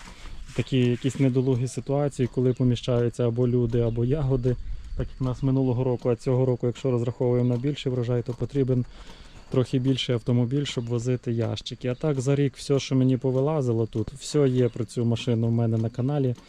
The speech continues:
спеціальний плейлист Kia Ceed. Все, що там я робив,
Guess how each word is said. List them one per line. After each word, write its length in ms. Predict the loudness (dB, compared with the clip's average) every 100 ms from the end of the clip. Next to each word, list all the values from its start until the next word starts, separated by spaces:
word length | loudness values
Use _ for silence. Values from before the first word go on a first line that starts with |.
| -20 -20
спеціальний 540 | -6 -6 0 2 2 0
плейлист 540 | -2 -2 0 -2 -2 -10 -4
Kia 180 | -2 -2
Ceed. 340 | -4 -4 -4 -6 -20 -20 -20 -20
Все, 260 | -2 2 2
що 160 | 0
там 240 | -2 0 2
я 220 | 2 2
робив, 460 | 0 2 2 2